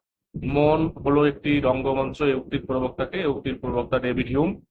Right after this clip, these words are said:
হিউম আত্মা কি বলেছেন? হিউম বলে, আত্মাকে বলেছেন স্থিতিশীল আত্মা বলে কিছু নেই। হিউম কোন ধরনের দার্শনিক ছিলেন? হিউম ছিলেন সংশয়বাদী দার্শনিক। কান্ট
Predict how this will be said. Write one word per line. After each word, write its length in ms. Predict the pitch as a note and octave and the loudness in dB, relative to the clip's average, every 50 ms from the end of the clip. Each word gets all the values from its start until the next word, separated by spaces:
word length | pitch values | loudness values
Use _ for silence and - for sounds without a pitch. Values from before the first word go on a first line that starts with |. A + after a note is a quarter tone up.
| _ _ _ _ _ - | _ _ _ _ _ 0
হিউম 200 | C#3+ D#3+ D#3+ D#3+ | 2 2 4 6
আত্মা 280 | D3+ D3 D3 - D#3+ D3 | 4 4 4 0 -4 -4
কি 260 | - _ - D#3 D3 | -4 _ -6 -4 -2
বলেছেন? 400 | D3 D3+ D#3 D3+ - F#3 G3+ A3 | 0 0 0 0 -2 -2 -2 -2
হিউম 280 | E3 D3 D3 C#3+ C#3+ | 0 2 2 2 4
বলে, 180 | C#3 C#3 C#3+ C#3 C#3+ | 2 2 0 0 0
আত্মাকে 400 | C#3 C3 - - C#3+ C#3 C#3+ C#3+ | -2 -2 -2 -2 -6 -4 -4 -2
বলেছেন 420 | C#3+ C#3+ C#3 C3+ - D3 C#3+ C#3 | 0 0 -2 0 0 0 0 0
স্থিতিশীল 540 | C3+ - - D3+ C#3+ C#3+ C#3+ C#3 - D3 C3+ | -4 -4 -4 -4 -2 -2 -2 -4 -2 2 2
আত্মা 260 | C3 B2+ - - C#3 | 2 2 4 2 2
বলে 200 | C3+ C3+ C3+ C3+ | 2 2 0 -2
কিছু 240 | B2+ C3 B2 - C3+ | -4 -6 -8 -4 -2
নেই। 300 | C#3+ D#3 F#3 B3 - - _ _ _ _ _ _ _ _ _ _ _ _ _ _ _ - | 0 0 0 -2 -6 -10 _ _ _ _ _ _ _ _ _ _ _ _ _ _ _ -4
হিউম 240 | C#3 C#3+ D#3 E3 E3+ | 0 2 2 2 2
কোন 220 | D#3+ D#3+ E3+ E3+ E3 | 0 -2 -2 -2 0
ধরনের 260 | E3 E3+ E3+ F3 F3 | 0 2 2 2 4
দার্শনিক 340 | E3+ E3 E3 - F3 F3 F3+ | 2 2 2 0 -6 -8 -6
ছিলেন? 280 | - G3 A3 G#3 F3 | -4 -4 -2 -2 -2
হিউম 180 | D3 D3 C#3+ C#3+ | 0 0 0 0
ছিলেন 240 | - C#3+ C#3+ C#3+ C#3+ | 0 2 2 2 0
সংশয়বাদী 680 | D3 - D3 C#3+ C#3 - D3+ C#3+ C#3 C#3 C3+ C#3 C#3+ | 0 0 0 0 0 2 2 4 4 4 2 2 2
দার্শনিক। 540 | C#3 C3+ C3+ - - D3+ D#3+ F3 F3+ F3 _ - - - _ _ _ _ _ _ | 2 2 0 0 -4 -4 -4 -4 -6 -8 _ -14 -14 -14 _ _ _ _ _ _
কান্ট 320 | - C#3 D3 D#3 D#3+ D#3+ | 2 4 4 4 2 -2